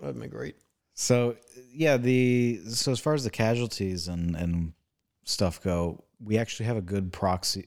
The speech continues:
Speaker 2: piece of proxy information. Um, I haven't seen anybody discredit this report, so I'm,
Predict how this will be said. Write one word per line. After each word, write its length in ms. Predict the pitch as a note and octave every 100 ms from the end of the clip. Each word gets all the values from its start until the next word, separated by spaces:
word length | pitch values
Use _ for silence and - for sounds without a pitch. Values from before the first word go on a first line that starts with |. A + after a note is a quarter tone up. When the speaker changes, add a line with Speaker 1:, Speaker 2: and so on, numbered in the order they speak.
| -
Speaker 2:
piece 200 | A2+ F#2
of 80 |
proxy 420 | E2 G#2+ A2 - E2+
information. 680 | D#2+ - C#2 - - - - _ _ _ _ _ _ _
Um, 340 | F2+ E2 D#2+ D#2+
I 60 |
haven't 440 | F2+ B2 A2+ G#2 - _ -
seen 340 | - A#2+ G#2+
anybody 540 | G#2+ G#2 G2 F#2+ F#2 E2+ _ _ _ _ _ _ _ -
discredit 580 | G2 - - F#2 A2+
this 220 | B2 A#2 C3+
report, 440 | A#2+ C3+ C#3 -
so 140 | -
I'm, 460 | F#2 F2 E2+ E2+ F2